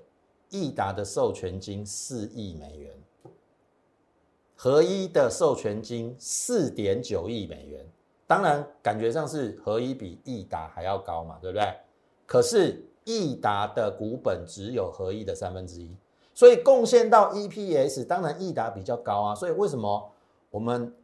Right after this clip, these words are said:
一直对益达不离不弃？好，即便我说了，最近这一两个月的确它比较低迷，但是你，你一定要，就是我刚才跟大家讲的，理性与感性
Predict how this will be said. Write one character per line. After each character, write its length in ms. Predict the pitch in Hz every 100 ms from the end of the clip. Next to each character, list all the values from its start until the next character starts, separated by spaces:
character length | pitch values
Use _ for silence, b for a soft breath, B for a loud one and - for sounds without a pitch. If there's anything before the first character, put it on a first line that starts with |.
| -
一 80 | 143
直 120 | 139
对 320 | 135 160 - -
益 240 | 160 117
达 680 | 95 92 85 85 87 90 95 _ _ _ -
不 140 | 170
离 160 | 113 101
不 160 | 101
弃？ 340 | 95 - 113 87 _ _ _
好， 220 | - 107
即 320 | - - 139
便 420 | 151 202 160 104 - - _ _ _
我 100 | 98
说 260 | 98 143 131
了， 140 | 104
最 260 | - 143 123
近 220 | 131 113
这 260 | 101 120 -
一 100 | 127
两 220 | 98 78
个 160 | 82 90
月 180 | 104
的 260 | 92 - 92
确 160 | 92 110
它 120 | 110
比 100 | -
较 140 | 95
低 240 | 92 95 92
迷， 160 | 82
但 100 | 82
是 320 | 175 196 117 B B B B B _
你， 460 | 117 139 127 117 - _ _ _ _ _
你 260 | - 131 147
一 60 | 190
定 240 | 190 202
要， 220 | 208 185
就 100 | 160
是 160 | 139 175
我 100 | 104
刚 140 | 131
才 60 | 127
跟 160 | 120
大 120 | 120 107
家 80 |
讲 240 | 110 92 78
的， 140 | 82
理 200 | - 104
性 340 | 101 - 175 123
与 280 | 101 107 117
感 300 | - 92 82
性 400 | - 123 101